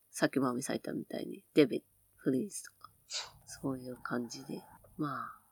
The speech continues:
Speaker 1: 電子マネーの形に近いような気もするけど。
Speaker 2: あ、そうだと思う。うん。
Speaker 1: ね。
Speaker 2: こっちで言うペイペイですね、みたいな。
Speaker 1: ペイペイ、そう。ね、あの電子シス-、あの電子マネーのシステムの多さに、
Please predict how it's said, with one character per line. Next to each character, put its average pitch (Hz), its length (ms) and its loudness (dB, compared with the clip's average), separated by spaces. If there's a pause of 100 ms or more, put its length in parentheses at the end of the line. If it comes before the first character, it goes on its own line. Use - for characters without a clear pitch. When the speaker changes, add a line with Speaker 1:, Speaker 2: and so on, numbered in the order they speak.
(320)
Speaker 1:
電 151 200 4
子 226 180 4
マ 262 180 -2
ネ 247 80 4
ー 175 340 2
の 131 120 -4
形 - 460 -2
に 156 140 -4
近 - 360 -2
い 139 60 4
よ - 140 0
う - 20 -6
な - 120 -8
気 - 180 -6
も 131 140 -4
す - 180 -6
る - 180 -10
け - 120 -12
ど。 - 140 -18 (180)
Speaker 2:
あ、 - 340 6
そ 381 220 8
う - 20 12
だ - 120 12
と 143 100 6
思 139 560 6 (400)
う。 - 20 -2
う - 20 -2
ん。 - 20 2
Speaker 1:
ね。 180 200 -2 (300)
Speaker 2:
こ - 140 -2
っ - 20 -6
ち - 160 2
で 139 100 8
言 123 200 2
う - 60 -4
ペ 170 140 4
イ 160 60 4
ペ 165 140 10
イ 160 40 4
で 160 120 6
す - 120 0
ね、 123 260 6
み 139 120 6
た 143 140 -4
い - 60 -2
な。 - 240 -8
Speaker 1:
ペ 156 140 2
イ 139 60 2
ペ - 120 -4
イ、 - 280 -4
そ - 220 -8
う。 - 60 -14 (840)
ね、 143 160 4
あ 151 140 4
の 156 100 8
電 175 200 10
子 247 140 4
シ 277 180 4
ス-、 - 160 0 (160)
あ 170 140 8
の 165 180 6
電 196 260 2
子 - 180 4
マ 247 180 4
ネ 233 80 10
ー 165 80 12
の 143 100 6
シ - 160 4
ス - 80 -4
テ 131 140 6
ム 127 80 6
の 120 260 2 (580)
多 156 200 6
さ 165 180 8
に、 143 320 4